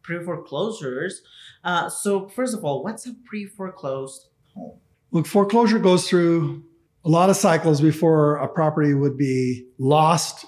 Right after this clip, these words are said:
Speaker 2: to foreclosure. That's kinda scary for anybody to have lost a property foreclosure. I, that's actually happened to me. I mean, I know what it's like over a period of time. You,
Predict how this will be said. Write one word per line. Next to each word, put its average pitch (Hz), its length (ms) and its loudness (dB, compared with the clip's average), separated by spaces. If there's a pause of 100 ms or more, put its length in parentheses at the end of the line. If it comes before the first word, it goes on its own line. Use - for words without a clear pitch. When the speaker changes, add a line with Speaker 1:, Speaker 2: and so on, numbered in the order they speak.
(160)
Speaker 2:
to 147 340 2
foreclosure. 113 640 -4
That's 143 340 -4
kinda 160 320 -2
scary 139 540 -2
for 139 220 -6
anybody 110 640 -4 (580)
to 151 100 -6
have 110 180 -6
lost 131 380 -2
a 143 40 -4
property 123 400 -4
foreclosure. 113 500 -6
I, 127 160 -2 (120)
that's 123 260 -6 (160)
actually 113 300 -6
happened 131 400 -2
to 175 80 2
me. 202 320 4
I 131 140 0
mean, 127 180 -2
I 120 60 -4
know 123 120 -4
what 139 100 -2
it's 143 120 -6
like 165 320 -4
over 127 160 -8
a 127 40 -8
period 143 280 -4
of 135 100 -12
time. 160 480 -2
You, 131 240 0